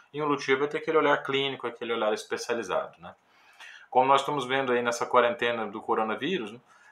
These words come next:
a gente pode desprezar as universidades, os cientistas, os especialistas, o quanto for, mas quando a coisa aperta, é realmente deles que a gente precisa. Eu acho que isso se aplica aos luthiers também, tá? Então vamos tentar valorizar esses profissionais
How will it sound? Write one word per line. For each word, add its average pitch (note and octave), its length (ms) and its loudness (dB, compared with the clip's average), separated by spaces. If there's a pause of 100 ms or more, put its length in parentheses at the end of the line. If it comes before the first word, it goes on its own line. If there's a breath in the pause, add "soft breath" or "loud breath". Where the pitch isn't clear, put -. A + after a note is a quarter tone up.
(120)
a G2 60 -4
gente A#2 200 -4
pode B2+ 240 4
desprezar B2+ 560 6
as A#2+ 120 8
universidades, A2+ 680 6
os G2 100 -8
cientistas, A#2 580 -8
os G2 60 -12
especialistas, A2+ 720 -8
o A2 80 -10
quanto C3+ 240 -2
for, A2 280 0
mas F#2 140 -6
quando C3 240 -6
a - 40 -2
coisa A#2+ 260 0
aperta, B2 500 2
é B2+ 140 2
realmente A#2+ 420 0
deles A2+ 260 -4
que C3 100 -8
a A#2 40 -4
gente A#2 200 -16
precisa. F2+ 580 -10 (520 loud breath)
Eu C3 120 8
acho - 160 6
que D3+ 80 -2
isso D3 140 -4
se - 80 4
aplica C#3+ 320 0
aos C3+ 80 2
luthiers C3 460 -4
também, F2+ 340 -10 (260)
tá? G#2 200 2
Então G#2 160 -6
vamos A2 180 -10
tentar A#2 180 -2
valorizar A2+ 500 4
esses - 120 -4
profissionais G2+ 720 -4